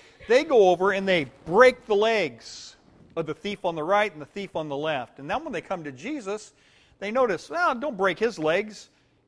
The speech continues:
He's already dead." And one of them takes a spear and jabs it in his side,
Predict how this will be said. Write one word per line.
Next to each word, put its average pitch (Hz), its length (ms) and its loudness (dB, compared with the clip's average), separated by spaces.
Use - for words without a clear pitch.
He's 262 200 -6
already 170 300 -2
dead." 254 400 -8
And 185 140 -4
one 226 120 0
of 226 60 -4
them 185 100 -8
takes 196 300 -6
a 147 80 -16
spear 202 480 -6
and 143 200 -10
jabs 214 360 -2
it 180 120 -4
in 170 100 -10
his 147 100 -12
side, 185 520 -2